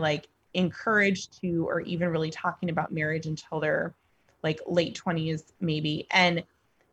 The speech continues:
you know, here, Stephanie, she had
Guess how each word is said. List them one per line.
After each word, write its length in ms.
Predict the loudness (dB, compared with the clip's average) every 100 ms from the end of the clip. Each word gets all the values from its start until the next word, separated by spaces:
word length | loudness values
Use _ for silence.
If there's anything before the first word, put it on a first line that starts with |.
| -4
you 100 | 0
know, 160 | 0 -2 -10 _
here, 360 | -14 2 4 4
Stephanie, 720 | 2 0 2 2 2 2 -2 _ -12
she 240 | -8 -4
had 160 | -2